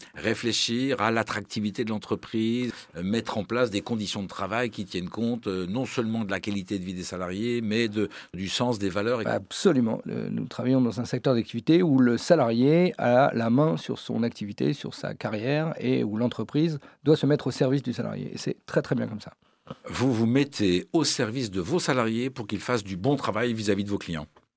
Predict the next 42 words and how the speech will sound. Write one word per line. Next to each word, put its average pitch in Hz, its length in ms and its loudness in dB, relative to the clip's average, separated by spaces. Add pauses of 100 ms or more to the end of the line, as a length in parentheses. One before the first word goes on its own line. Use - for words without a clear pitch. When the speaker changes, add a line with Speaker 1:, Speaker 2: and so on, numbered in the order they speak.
(100)
Speaker 2:
Notre, 113 340 -4 (300)
notre 117 240 -4
objectif 190 480 2
est 165 40 4
de 135 60 -2
faire 139 160 2
en 135 80 4
sorte 190 320 0
que 156 80 2
nous 143 160 2
créions 139 800 2
un, 110 400 -2
de, 107 160 -2
de 127 120 4
créer, 160 380 4
pardon, 135 480 4
un 117 140 4
cercle 170 280 2
vertueux 147 520 2
entre, 117 320 0
euh, 135 340 4 (240)
le 87 200 -8
client, 151 720 6
le 127 120 4
collaborateur, 110 480 0
l'entreprise, 135 680 4
et 120 80 6
que 131 160 4
tout 123 180 -2
ce 123 140 -2
beau 104 160 -2
monde 139 180 -2
soit 107 160 -4
équilibré. 123 560 -2 (400)
C'est-à-dire - 220 -12
que - 40 -2
les 107 140 -2
objectifs 127 380 6
de, 107 100 -2
des - 220 -6
trois 139 320 4
parties - 580 -2